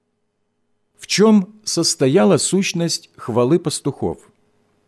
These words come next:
Они прославляли Бога за то, что они видели. Какая же это дивная музыка, то, что мы узнали, почувствовали, что усвоили себе.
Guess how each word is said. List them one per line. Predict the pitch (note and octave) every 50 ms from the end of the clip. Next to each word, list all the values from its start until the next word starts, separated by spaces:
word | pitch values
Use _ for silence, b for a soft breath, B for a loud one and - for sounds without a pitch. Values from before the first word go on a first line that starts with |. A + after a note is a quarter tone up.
| _ _ _ _ _ _ _ _ _ _ _ _ _ _ _ _ _ _ _ _
Они | _ - E2 F#2+ C#3+ F#3
прославляли | - F#3+ F#3 E3+ - F#3 F#3 E3+ D#3 E3+ F#3+ F#3+ F3
Бога | D3+ A#2+ A2+ E3 G3 F#3 A#2+ G#2+
за | F2 F#2+ A#2
то, | - - F#3
что | F3+ - - - D#3 - -
они | - B2+ C3 C3+ C#3+ C#3+ C#3+ C#3+ b b b b _ -
видели. | - D#2 E2+ B2 B2+ G#2 F2 E2 C#2+ C#2+ C2 - - _ _ _ _ _ _ _ _ _ _ _ _ _ _ _ _ _ _ _ _ _ _ _
Какая | - F2+ D#2+ - F#3 F#3+ F#3+ E3+ C#3
же | A2 F#2 G3+
это | F#3+ - A2 A#2 - - F#2
дивная | E2 E2 F#2 D3 F3+ E3+ D#3+ D3+ D3 C3+
музыка, | B2+ B2 C3 E3 E3+ C3 A2 G2+ - - C2+ - _ _ _ _ _ _ _ _ _ _ _ _ _
то, | - D#3+
что | E3+ - - - D3+
мы | D3+ D3+ D3
узнали, | C#3+ B2+ G2+ A2 C3+ D3 D3 C3+ A2 E2 C#2 - _ _ _ _ _ _ _ _ _
почувствовали, | - D#2 - - - C3+ F3 F#3 - - - C3 A2+ G2+ F2 C#2+ C2 C2+ _ _ _ _ _ _ _ _ _ _
что | - - - - E3 E3+
усвоили | - - F3 E3 - - E3 E3 F#3 E3+ C#3+ B2+ A2 G2
себе. | F#3+ - - A#2 G#2 G2 G#2+ E2+ D2+